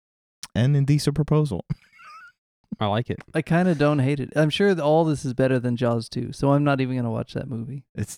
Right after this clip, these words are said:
Speaker 1: definitely better than Jaws three. But yeah, it's better than Jaws two.
Speaker 3: What about Cruel Jaws? <laughs> Did you know that, uh, you guys know I love my Italian genre movies. Did you know
Speaker 1: Yeah.
Speaker 3: there was a shark, like,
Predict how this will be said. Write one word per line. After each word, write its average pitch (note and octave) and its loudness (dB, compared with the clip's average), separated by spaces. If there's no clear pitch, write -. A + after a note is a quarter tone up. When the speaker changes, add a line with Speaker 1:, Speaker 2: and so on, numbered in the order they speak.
Speaker 1:
definitely F#2 -4
better D#2 -4
than C#2 -6
Jaws C2+ -8
three. B1 -14
But F#2 -4
yeah, E2+ -2
it's - -18
better C#2+ -10
than D2 -10
Jaws - -16
two. - -20
Speaker 3:
What F#3 -2
about G#3 2
Cruel F#3 2
Jaws? A#2+ -6
<laughs> - -12
Did D#3 0
you A#3+ 2
know G#3 4
that, G#3 4
uh, F3+ -6
you F#3 0
guys D#3+ 4
know C#3 4
I B2+ 2
love B2+ -2
my A#2+ -4
Italian B2 -4
genre C3+ 0
movies. B2+ -2
Did D#3+ 0
you A#3 2
know G3 6
Speaker 1:
Yeah. G#3 4
Speaker 3:
there G3+ 6
was F#3+ 4
a F3+ 2
shark, - -4
like, C#3+ 0